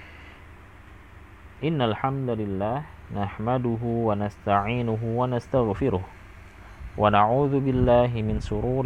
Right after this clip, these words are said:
أنفسنا وسيئات أعمالنا. من يهده الله فلا مضل له، ومن يضلل فلا هادي له. أشهد أن لا إله إلا الله، وأشهد أن محمدا عبده ورسوله،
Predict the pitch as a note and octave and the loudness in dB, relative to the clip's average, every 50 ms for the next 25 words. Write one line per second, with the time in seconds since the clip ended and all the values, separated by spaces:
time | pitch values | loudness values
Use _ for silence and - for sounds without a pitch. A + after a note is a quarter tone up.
0 | B2 - - G2+ G2+ - - B2+ - - A#2+ A#2 A#2 A#2 A#2 A2+ A2+ A#2+ - - | 0 0 -2 -2 -2 -2 -4 -4 -2 -2 -2 -2 0 0 0 0 -2 -4 -6 -10
1 | - - - - - - A2 A2+ - - D3 B2+ A2+ G#2 G2+ - D2 E2+ F2 F2+ | -14 -16 -14 -12 -6 -4 -4 -2 -2 -2 -2 0 0 -2 -2 -2 0 0 0 -2
2 | - - A#2 A2 A#2 B2+ B2+ C3 C3 B2+ B2 B2 C3+ C#3 B2 G#2 F2 E2+ F2 - | -2 -4 -4 -4 -4 -2 -2 -2 -2 -2 0 0 0 0 2 0 0 -2 -4 -8
3 | - - - - - - - - - - - - - - - - - C3 C#3 C#3 | -14 -18 -18 -18 -18 -18 -18 -18 -18 -18 -18 -18 -18 -20 -16 -8 -6 -4 -2 0
4 | C3+ C#3 C3+ B2+ A#2+ B2 A#2+ A#2 A#2+ A#2 A2+ A2+ A#2 A#2+ B2+ C3 B2+ A2+ G#2+ - | 0 2 2 2 2 2 2 2 2 0 2 4 4 4 4 2 0 -2 0 0
5 | A#2 A#2 A2+ A2 G#2+ G#2 G#2 G2+ G#2 A#2 B2+ C3 B2+ B2+ B2 B2+ C3 C3 - - | 2 2 4 4 2 2 0 0 0 0 2 2 4 4 4 4 4 2 -2 -10
6 | - - - - - - - - - - A2 B2 C3 B2 A#2 A2 A2 A#2+ A#2+ B2 | -16 -18 -18 -18 -18 -18 -18 -10 -4 0 2 2 2 2 2 2 2 2 2 2
7 | A2+ G#2+ G#2 G2+ - - G#2+ G2+ G2 F#2 F#2 G2+ G2 F2+ F2 F2+ G#2+ G#2+ F#2+ F2 | 2 2 2 2 2 4 4 6 6 4 4 4 4 4 4 2 2 2 2 4
8 | D#2+ D#2+ - - - - - - - - - - - - - - - - - - | 2 0 -2 -6 -16 -20 -20 -20 -20 -20 -20 -20 -20 -20 -20 -20 -20 -20 -20 -20
9 | - - - - A2 G#2+ A2 F#2 A#2+ C3+ C3+ C3 C3 C#3 D3 D3 C#3+ C3 B2 A#2+ | -16 -8 -2 0 2 2 4 4 4 4 4 4 4 4 2 2 0 0 0 0
10 | A#2 A#2 A2+ A#2 A#2+ A#2 A2+ A2 G#2+ A2 A#2 B2 B2 A#2+ A2+ G#2 A2 - - - | 0 0 -2 -2 -2 -2 -2 -2 -2 0 2 2 2 2 2 0 -2 -2 -4 -6
11 | A2 G#2 G2+ E2 A#2 A#2 A2+ A2 G#2 G2+ F#2+ - - A#2+ A#2 A2+ G#2+ G#2+ G2+ G2+ | -4 -2 -2 -4 -4 -4 -4 -4 -4 -4 -6 -6 -6 -6 -4 -4 -4 -2 -2 -2
12 | A2 A#2 A2+ A2 G#2 A#2 A2+ G#2+ G#2+ G#2 G#2+ G2 - - C3 B2 A#2+ A#2+ A#2 | -4 -4 -4 -4 -4 -4 -4 -4 -2 -2 -4 -4 -4 -4 -2 -2 0 0 -2